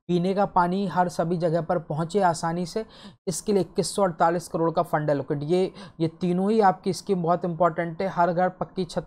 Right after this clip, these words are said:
का मतलब क्या हो गया? सभी घरों में पक्की छत होनी चाहिए, इसका मतलब है सभी के पास पक्के घर होने चाहिए, जिसके लिए पाँच सौ करोड़ का फंड एलोकेट किया गया। ठीक है,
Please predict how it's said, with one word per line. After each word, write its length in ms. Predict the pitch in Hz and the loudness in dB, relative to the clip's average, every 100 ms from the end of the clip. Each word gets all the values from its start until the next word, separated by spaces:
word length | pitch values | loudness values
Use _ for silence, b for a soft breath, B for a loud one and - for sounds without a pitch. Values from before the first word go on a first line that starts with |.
| - | 0
का 140 | 170 | 0
मतलब 200 | 170 180 | 0 -2
क्या 160 | - 190 | 0 0
हो 60 | |
गया? 140 | 185 247 - B 269 B - | 2 -2 -2 B -18 B -4
सभी 180 | 170 208 | 0 0
घरों 260 | 175 170 180 | 0 2 2
में 220 | 185 196 | 0 -2
पक्की 340 | - 170 190 | -6 -8 -6
छत 220 | 170 180 180 | -2 -2 0
होनी 180 | 180 180 | -2 -2
चाहिए, 160 | 202 | -4
इसका 220 | 196 - 175 | -4 -4 -4
मतलब 300 | 160 175 190 | -2 -2 -2
है 60 | |
सभी 260 | - 156 160 | -4 -4 -4
के 100 | 165 | -2
पास 260 | 165 165 - | -4 -4 -8
पक्के 220 | - 160 | -6 -4
घर 180 | 143 170 | -2 -2
होने 200 | 190 190 | -2 -4
चाहिए, 300 | 208 226 240 B B - | 0 0 0 B B -10
जिसके 240 | 143 - | -8 -4
लिए 120 | 156 160 | -4 -2
पाँच 320 | 151 139 135 | 0 0 0
सौ 100 | 139 | -4
करोड़ 240 | 135 135 | -4 -2
का 80 | 147 | -4
फंड 220 | - 151 | -2 -2
एलोकेट 400 | 127 120 123 123 | -2 -4 -6 -12
किया 180 | - 95 | -10 -12
गया। 180 | - - | -12 -14
ठीक 220 | - | -8
है, 80 | 233 | -2